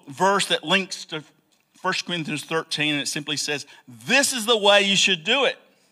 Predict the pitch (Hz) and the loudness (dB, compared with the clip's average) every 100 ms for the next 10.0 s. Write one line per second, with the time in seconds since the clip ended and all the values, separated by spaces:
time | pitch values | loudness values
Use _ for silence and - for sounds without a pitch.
0 | _ _ _ _ _ _ _ _ _ 131 | _ _ _ _ _ _ _ _ _ -14
1 | 131 147 151 143 143 131 131 123 - 123 | -10 -2 -2 -2 -4 -4 -6 -6 -6 -10
2 | 113 110 - 120 107 - 127 117 92 90 | -10 -12 -12 -14 -12 -14 -14 -18 -20 _
3 | _ _ _ _ _ _ _ _ _ _ | _ _ _ _ _ _ _ _ _ _
4 | _ _ _ _ _ _ _ _ _ _ | _ _ _ _ _ _ _ _ _ _
5 | _ _ _ _ _ _ _ _ _ _ | _ _ _ _ _ _ _ _ _ _
6 | _ _ _ _ _ _ _ _ _ _ | _ _ _ _ _ _ _ _ _ _
7 | _ _ _ _ - 127 - 139 135 120 | _ _ _ _ -18 -18 -6 -2 0 -2
8 | 113 - 123 117 110 104 - 131 131 120 | -6 -6 -6 -4 -6 -8 -10 -10 -10 -12
9 | - 101 104 - 127 107 - - - | -12 -12 -8 -8 -8 -10 -12 -10 -10